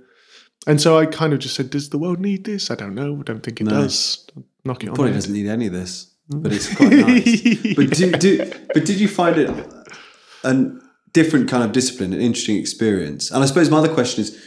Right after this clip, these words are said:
Speaker 2: when you're sitting down with these people who you probably admire and maybe have worked with, but maybe not,
Speaker 1: Mm.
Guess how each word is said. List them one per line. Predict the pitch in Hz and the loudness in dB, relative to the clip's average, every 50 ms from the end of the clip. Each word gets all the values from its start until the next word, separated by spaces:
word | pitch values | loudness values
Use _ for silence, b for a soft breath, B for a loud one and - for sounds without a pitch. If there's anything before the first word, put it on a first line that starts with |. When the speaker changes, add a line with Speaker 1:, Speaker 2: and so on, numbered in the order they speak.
| B B B _ | B B B _
Speaker 2:
when | 127 127 | 0 2
you're | 120 | 2
sitting | 120 - 156 143 131 | 2 4 4 4 4
down | 127 127 123 123 | 4 4 4 4
with | 120 113 | 4 2
these | 104 101 - | 2 0 -2
people | - - 113 107 - - 101 95 92 | -2 -2 -2 -2 0 -2 -2 -2 -2
who | 95 | -2
you | 95 98 95 | -4 -4 -2
probably | - 110 95 95 | -2 -2 -2 -2
admire | 92 92 95 101 101 101 101 101 98 90 | -2 -2 -2 -2 -2 -2 -2 -2 -4 -4
and | 71 92 95 | -4 -4 -4
maybe | 92 90 82 | -4 -4 -6
have | 80 76 82 | -6 -6 -6
worked | 92 95 92 - - | -4 -4 -4 -4 -6
with, | - 95 87 | -6 -6 -6
but | - 80 | -6 -6
maybe | 92 92 85 92 | -6 -4 -4 -4
not, | 90 90 95 92 90 87 b b b b b b - | -2 -2 -2 -4 -6 -8 b b b b b b -8
Speaker 1:
Mm. | 123 117 104 98 98 | -8 -6 -6 -8 -12